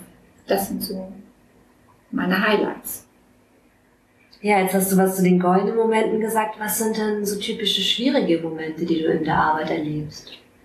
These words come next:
Speaker 1: Naja, schwierige Momente ist meistens, wenn's, ja,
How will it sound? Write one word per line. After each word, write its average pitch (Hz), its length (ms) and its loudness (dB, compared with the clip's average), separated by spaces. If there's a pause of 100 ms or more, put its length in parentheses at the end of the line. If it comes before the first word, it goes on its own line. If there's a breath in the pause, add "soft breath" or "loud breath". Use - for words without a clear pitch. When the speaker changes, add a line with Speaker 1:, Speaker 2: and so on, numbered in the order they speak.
(400)
Speaker 1:
Naja, 226 320 0
schwierige 226 520 0
Momente 220 500 0
ist - 240 0
meistens, 214 640 0
wenn's, 208 480 -4 (1080)
ja, 233 520 0